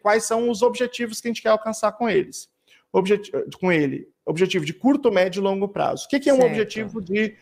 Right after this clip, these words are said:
Speaker 1: curto prazo? É aquilo que eu vou trabalhar naquele bimestre, naquele momento.
Speaker 2: Tá.
Speaker 1: Os de médio prazo são aqueles que eu desejo, é, é, estabelecer até o final de julho, né, de junho,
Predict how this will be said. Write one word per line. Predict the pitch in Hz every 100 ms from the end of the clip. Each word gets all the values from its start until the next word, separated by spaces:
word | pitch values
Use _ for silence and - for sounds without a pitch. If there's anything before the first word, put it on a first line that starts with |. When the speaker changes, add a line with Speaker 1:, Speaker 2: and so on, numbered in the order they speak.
| _ _
Speaker 1:
curto | 247 254 262
prazo? | 247 185 156 147
É |
aquilo | 160 240 240
que | 240
eu |
vou | 220
trabalhar | 233 196 196 208
naquele | 208 220 214
bimestre, | 208 233 190 160 151 - 135 135
naquele | 165 - 220 226
momento. | 233 196 135 - _ _ _
Speaker 2:
Tá. | - 135 131 208
Speaker 1:
Os | 208
de | 240
médio | 233 226 220
prazo | 220 180 156 156
são | 143 180
aqueles | 170 190 190
que | 190
eu | 190
desejo, | 160 143 151 180 156 160 147 147 135
é, | 151 147 143 135 139 135 _ -
é, | 107 135 143
estabelecer | 143 170 151 156 156 156 139 139 -
até | 175 - 185 190
o | -
final | 165 175 156 139
de | 139
julho, | 170 170 247 226 170
né, | 175
de | 151
junho, | 131 175 254 269